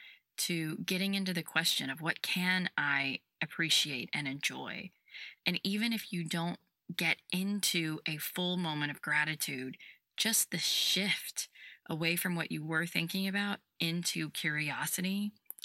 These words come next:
is a big shift. And then third, you can be grateful that you've had whatever shift you've had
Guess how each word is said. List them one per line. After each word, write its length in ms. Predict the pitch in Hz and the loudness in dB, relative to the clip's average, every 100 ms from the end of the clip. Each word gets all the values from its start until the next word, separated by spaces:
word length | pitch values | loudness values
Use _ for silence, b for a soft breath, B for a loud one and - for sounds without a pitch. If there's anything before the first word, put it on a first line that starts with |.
| - | -8
is 200 | - 170 | -2 2
a 160 | 156 165 | 2 2
big 280 | 151 147 143 | 0 -2 2
shift. 640 | - - - - - - _ _ _ _ _ _ _ _ _ _ - _ - | 2 0 -4 -10 -12 -14 _ _ _ _ _ _ _ _ _ _ -10 _ 0
And 340 | 175 185 185 | 0 2 2
then 220 | 220 226 | 2 0
third, 580 | - 254 285 226 233 254 - B B B _ - | 0 4 6 6 4 -2 -8 B B B _ -6
you 160 | - 180 | -4 -2
can 160 | 180 | -2
be 120 | 156 151 | -2 -4
grateful 540 | - 165 165 - 196 | 0 2 2 0 0
that 160 | 175 - | 0 0
you've 200 | 156 - | -2 2
had 360 | 151 147 165 - | 4 4 2 0
whatever 520 | 165 160 - 160 175 | -4 0 0 2 2
shift 400 | 170 - 165 - | 4 4 2 0
you've 220 | 156 147 | 0 0
had 400 | 151 139 151 190 | 0 0 0 -2